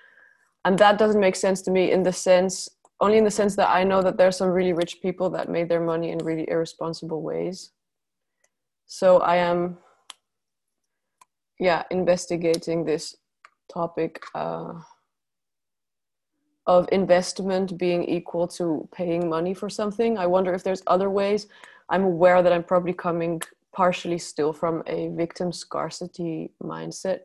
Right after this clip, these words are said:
around this, but still this thing of making money irresponsibly. And yeah, I would love to hear something about this to get more clear.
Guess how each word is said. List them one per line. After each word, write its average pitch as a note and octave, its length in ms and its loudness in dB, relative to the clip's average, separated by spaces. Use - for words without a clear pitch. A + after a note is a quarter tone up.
around E3+ 340 -4
this, G#3 320 -8
but - 220 2
still E3+ 480 2
this E3 300 -4
thing E3 280 -2
of E3 380 -6
making F#3+ 320 0
money F#3 220 0
irresponsibly. D#3+ 1040 -4
And D#3 300 -10
yeah, - 200 -4
I E3 80 -2
would E3+ 200 -2
love E3+ 220 -6
to D#3+ 120 -14
hear D#3 340 -8
something D#3 420 -12
about D3 280 -10
this E3 140 -16
to E3+ 100 -14
get E3+ 160 -10
more D#3+ 260 -14
clear. - 300 -14